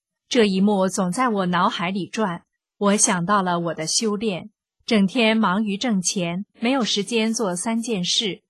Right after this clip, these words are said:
师尊的巨大承受延续来的时间，是给大法弟子救人用的，自己忙活的又是什么呢？和大法弟子该做的完全对不上号啊。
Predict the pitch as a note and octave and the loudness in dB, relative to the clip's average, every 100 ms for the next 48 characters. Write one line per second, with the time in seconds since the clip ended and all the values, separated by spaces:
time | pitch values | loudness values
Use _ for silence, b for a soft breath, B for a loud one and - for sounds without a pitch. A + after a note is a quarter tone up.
0 | _ _ - - G#3+ G#3+ G#3 G3+ F3+ F3 | _ _ -2 2 4 4 2 2 0 0
1 | A#3+ G#3 F#3+ F3 - E3+ F#3 B3 G3 F#3 | -2 0 -2 -4 -4 -2 0 0 0 0
2 | F#3 F#3+ G#3+ A#3+ F#3 E3 G3 - F#3 F3 | -2 0 0 0 -2 -2 -2 -2 -2 -4
3 | F3 G3 G3 - _ - C4+ A3+ F#3+ A#3+ | -4 -4 -4 -8 _ -4 -2 0 0 -2
4 | G#3+ G3+ E3 A#3 G3+ - F3+ E3+ C4 G3 | -2 -4 -4 -2 -2 -2 -4 -2 -2 -2
5 | F3+ D#3+ G3 A3+ E3+ D#3+ D#3 _ _ _ | -2 -4 -2 -2 -2 -4 -8 _ _ _
6 | - A3 G#3+ F#3+ G3 E3+ G#3+ B3 G#3 G3 | -4 -2 0 2 2 0 0 -2 0 -2
7 | A#3+ A3 G#3 - D#3+ D#3+ G3+ G#3 E3 _ | -2 -2 -2 -2 -2 -2 -2 -2 -4 _
8 | _ _ _ - G#3 G3 G3+ F#3+ F#3+ D#3+ | _ _ _ -4 0 2 0 0 -2 -4
9 | A3+ G3+ - F3 F3 G#3 G#3+ B3+ G#3 F3 | -2 -4 -4 -6 -4 -4 -2 -2 -2 0
10 | E3+ F3 F3 D#3 D#3 F3+ G#3 A#3+ G#3 - | -2 0 -2 -2 -2 -4 -2 -2 -2 -2
11 | G#3+ G3+ - B3+ F#3 D3+ | -4 -6 -6 -4 -4 -4